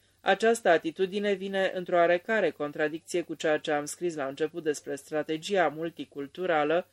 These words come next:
și atitudinea tolerantă și constructivă a statului față de comunitățile etnice. Așadar, în ziua aceea de luni, optsprezece ianuarie o mie nouă sute nouăzeci și nouă,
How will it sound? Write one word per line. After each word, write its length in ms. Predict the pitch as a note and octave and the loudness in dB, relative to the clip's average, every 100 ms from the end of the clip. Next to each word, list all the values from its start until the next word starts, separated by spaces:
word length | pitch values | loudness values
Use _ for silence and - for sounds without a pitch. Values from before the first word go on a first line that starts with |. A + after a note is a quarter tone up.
| _ _ | _ _
și 180 | - G#3+ | 2 4
atitudinea 600 | G3+ G#3+ A#3+ G3+ E3 C#3+ | 4 2 -6 -2 0 0
tolerantă 560 | D#3 D#3 D3+ E3+ F3 | 2 2 4 2 0
și 140 | F3 D#3+ | -4 -4
constructivă 680 | D#3+ D3 - D3 - F3+ D#3 | -4 -4 -6 -12 -6 -2 0
a 100 | C#3+ | 0
statului 480 | - F3 - F3 | 0 -2 -2 -6
față 300 | E3+ D3+ - | -4 -4 -6
de 120 | C#3 C#3+ | -8 -8
comunitățile 840 | - C#3+ C#3 C#3 F3 F3 D#3+ D#3 | -8 -12 -12 -6 -6 -6 -6 -4
etnice. 640 | - C#3+ C3+ C3 - B2 - _ _ _ _ _ _ _ | -4 -8 -10 -18 -10 -8 -10 _ _ _ _ _ _ _
Așadar, 480 | G3+ G#3+ A#3 C#4 D4+ | 0 4 6 6 6
în 140 | A#3 | 2
ziua 180 | F#3+ F#3 | 4 4
aceea 380 | D#3+ F#3 E3+ D#3+ | 4 4 4 6
de 160 | D#3 | 4
luni, 380 | D#3 E3 F#3+ G3+ | 4 2 -2 -4
optsprezece 800 | - F3 - - D3+ C#3 C#3+ - | -2 -2 -2 -8 -4 -4 -4 -2
ianuarie 560 | C#3 C#3 D#3+ E3+ D#3+ D3 | 0 0 0 0 2 0
o 80 | C#3 | -4
mie 220 | D#3+ D#3 | -6 -6
nouă 240 | C#3 C#3 | -4 -6
sute 240 | - C#3 C3+ | -6 -6 -4
nouăzeci 440 | D3 D3+ D3+ D#3+ | -2 -4 -2 -4
și 140 | - | -6
nouă, 380 | F#3 F3 F3 G#3+ | -4 0 0 0